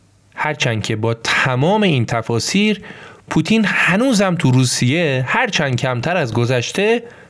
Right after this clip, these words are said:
طرفدارای زیادی داره و مردم اونو به دلایل مختلفی قبولش دارن که مهمترینش به خاطر رشد اقتصادی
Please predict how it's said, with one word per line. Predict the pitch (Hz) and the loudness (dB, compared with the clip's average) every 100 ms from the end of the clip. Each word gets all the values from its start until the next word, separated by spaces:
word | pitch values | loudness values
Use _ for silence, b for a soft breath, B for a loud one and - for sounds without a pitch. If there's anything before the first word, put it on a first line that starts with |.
| _ | _
طرفدارای | - 117 120 - 120 135 160 | -6 -2 -2 -2 0 0 0
زیادی | 117 110 127 123 95 | 2 2 2 0 -2
داره | 95 95 - B B _ 143 | 0 0 -4 B B _ -4
و | 147 | 0
مردم | 147 143 175 190 | 0 2 2 4
اونو | 196 | 4
به | 151 | 2
دلایل | 131 131 131 147 185 | 0 0 0 2 2
مختلفی | 175 135 123 - 123 165 180 | 4 4 2 0 -2 -2 -2
قبولش | - 117 131 135 98 | -2 0 2 0 0
دارن | - 104 104 110 B B B B | -2 -2 -4 -4 B B B B
که | - 147 | -4 -2
مهمترینش | 147 143 147 143 147 165 247 226 220 - B B B | 2 2 2 0 0 0 2 2 2 0 B B B
به | - | -6
خاطر | 123 127 175 180 139 | -2 -2 0 0 2
رشد | 156 196 - | 2 2 0
اقتصادی | 156 - 117 - 123 113 120 117 165 185 | -2 -2 -2 -2 -2 -2 0 2 2 2